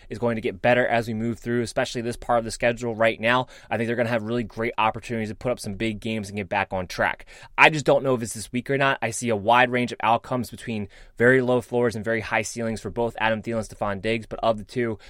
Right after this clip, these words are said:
I feel more confident about Adam Thielen getting an emphasis to get the ball than I do Diggs this week. So something just to keep in mind. Of course, Dalvin Cook's gonna be fine. I talked about Alexander Mattison in the waiver wire report, how I thought that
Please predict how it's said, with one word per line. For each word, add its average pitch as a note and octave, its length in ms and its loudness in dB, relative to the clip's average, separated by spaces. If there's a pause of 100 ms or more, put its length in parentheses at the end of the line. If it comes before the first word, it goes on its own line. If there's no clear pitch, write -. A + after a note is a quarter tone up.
(160)
I A2+ 140 0
feel A#2+ 180 -2
more B2+ 240 2
confident B2+ 480 0
about A2 260 2
Adam A2+ 260 2
Thielen A#2 360 -4
getting A2 220 -2
an G#2 100 -8
emphasis A2+ 460 -8
to - 80 -14
get G2+ 180 -10
the - 60 -14
ball A2+ 400 4 (240)
than A2+ 120 -4
I A2 100 0
do A2 140 -4
Diggs G2 360 -6
this F#2 200 -10
week. - 280 -18 (440)
So A2+ 80 -10
something B2 220 2
just A#2 120 -4
to - 40 -18
keep A2+ 140 -10
in G#2 60 -6
mind. F#2 240 -4
Of - 60 -20
course, A3 220 6
Dalvin F3+ 280 6
Cook's D3 200 -6
gonna C3 140 0
be A#2+ 80 -2
fine. F2+ 280 0 (480)
I B2+ 80 -2
talked D#3 220 6
about D#3+ 200 6
Alexander C#3+ 440 4
Mattison C3+ 580 0
in C3+ 160 0
the A#2 100 0
waiver B2 320 2
wire B2+ 240 6
report, C3+ 480 0
how A#2 180 4
I A2+ 100 6
thought B2 300 2
that A2+ 200 2